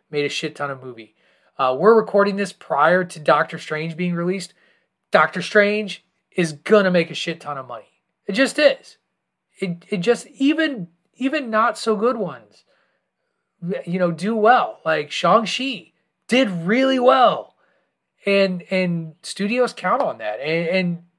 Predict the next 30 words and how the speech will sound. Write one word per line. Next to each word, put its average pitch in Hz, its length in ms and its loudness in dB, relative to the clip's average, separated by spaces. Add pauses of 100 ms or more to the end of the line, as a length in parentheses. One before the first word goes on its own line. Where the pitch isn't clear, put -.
(160)
the 196 120 -2
Avengers 233 360 0
just 196 200 -10
has 185 340 -4
everything. 202 840 -4 (300)
E-, 214 180 -2
Endgame 240 420 0
and 214 60 -2
Infinity 180 400 -4
War 156 180 -2
just 143 180 -10
had 156 180 -12
everything. 190 480 0
It 160 40 -8
was 151 100 -14
a 151 40 -20
culmination 190 640 -4
of 127 60 -16
twenty 208 340 -10
years 170 260 -4
worth 151 240 -10
of - 100 -20
films, 120 500 -14 (340)
or 151 120 0
twenty 214 360 -4
films, 117 540 -6 (640)
ten 202 260 -2
years 131 320 -4
worth 139 180 -10
of 117 120 -20